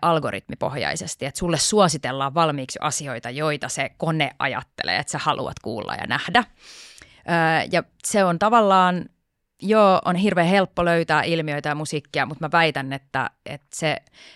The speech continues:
vaikeuttaa sitä myös. Ja meidän tehtävä levyyhtiönä ja musiikin markkinoinnissa on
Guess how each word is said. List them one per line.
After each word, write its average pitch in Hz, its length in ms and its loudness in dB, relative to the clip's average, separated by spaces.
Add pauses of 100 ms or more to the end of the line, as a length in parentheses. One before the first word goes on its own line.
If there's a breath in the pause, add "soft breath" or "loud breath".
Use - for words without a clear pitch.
(160 loud breath)
vaikeuttaa - 680 2
sitä 156 240 -6
myös. - 440 -6
Ja 156 80 -2
meidän 160 400 4
tehtävä 131 520 0 (500)
levyyhtiönä 196 800 0
ja 156 140 2
musiikin 147 380 0
markkinoinnissa 147 840 0 (460)
on 151 260 -2